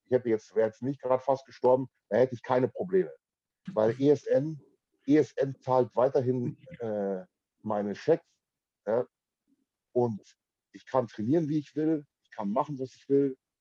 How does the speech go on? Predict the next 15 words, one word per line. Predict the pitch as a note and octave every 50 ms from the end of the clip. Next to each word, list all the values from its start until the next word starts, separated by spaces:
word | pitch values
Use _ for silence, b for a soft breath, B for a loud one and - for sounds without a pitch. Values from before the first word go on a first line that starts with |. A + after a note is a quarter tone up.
| _ _ _
ich | -
hab | B2 A#2+ -
eine | A#2+ G#2
tolle | - - A#2 G#2 G2+
Freundin, | - - A2+ B2+ C#3 D3+ C#3+ C#3 C#3+ C#3 B2 - _ _ -
ich | G2+ G2
hab | B2+ A#2 G2+
keinen | - - B2 A#2+ G#2+
Stress, | G2+ - - A2 B2 C3+ C3 - _ _ _ -
ja, | F2+ F#2+ A2 B2 A2+ A2+ _ _ _ _ _ _ _ _ _ _ _
ich | _ -
muss | A#2+ B2+ C3 -
keine | - C3+ A#2 G#2
Miete | G2 B2+ F3+ - C#3+
zahlen. | - - D3+ C3+ C3 C3+ C#3 C#3 C3+